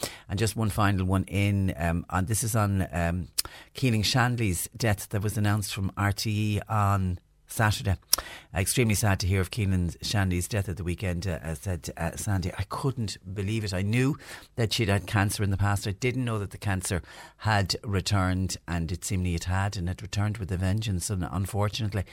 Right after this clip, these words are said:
And it was only last week, seemingly, she was told there was nothing else, uh, could be done, and she only lasted a few days after finally being told that was the end of treatment for her. But certainly for all of the,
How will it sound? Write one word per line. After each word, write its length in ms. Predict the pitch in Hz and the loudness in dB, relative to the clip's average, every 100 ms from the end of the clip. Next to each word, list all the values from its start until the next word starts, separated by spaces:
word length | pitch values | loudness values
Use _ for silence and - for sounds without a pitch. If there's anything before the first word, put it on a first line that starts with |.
| - - - 110 | -16 -16 -6 -2
And 80 | |
it 20 | 117 | 2
was 100 | 131 | 2
only 160 | 131 | 2
last 320 | 120 117 - | 2 2 0
week, 220 | 123 123 - | -2 -2 -2
seemingly, 380 | 131 127 123 | -2 0 0
she 120 | 117 127 | -2 -4
was 120 | - | -4
told 340 | 123 123 - | -2 -2 -4
there 80 | 117 | -4
was 100 | 107 | -4
nothing 280 | 117 127 113 | -4 -2 -2
else, 360 | 113 - - - | -2 -4 -10 -8
uh, 100 | 107 - | -8 -6
could 160 | 98 | -6
be 100 | 110 | -4
done, 280 | 107 110 113 | -2 0 0
and 100 | 104 | -2
she 120 | 120 | -4
only 120 | 120 | -2
lasted 380 | 110 107 - 131 | 0 -2 -4 -8
a 20 | |
few 180 | - 113 | -4 -2
days 220 | 107 107 | 0 0
after 420 | 113 104 - 110 98 - - - | 2 0 0 -2 -2 -8 -20 -6
finally 480 | - 117 113 98 | 2 2 2 -2
being 160 | 87 95 | -2 -2
told 300 | 107 104 92 | -2 -4 -4
that 160 | - 87 | -6 -8
was 120 | 85 | -6
the 140 | 101 | -4
end 240 | 101 95 - | -2 -4 -2
of 240 | 92 98 - | 0 0 -2
treatment 420 | - 110 110 95 | -2 -2 -2 -4
for 260 | 98 92 95 | 0 4 4
her. 100 | 87 - - - - | 2 -6 -10 -12 -4
But 160 | 107 | -2
certainly 320 | - 131 113 110 | 2 2 2 0
for 160 | 117 | 4
all 240 | 113 117 113 | 4 4 2
of 120 | 90 | 0
the, 260 | 101 90 | 0 -2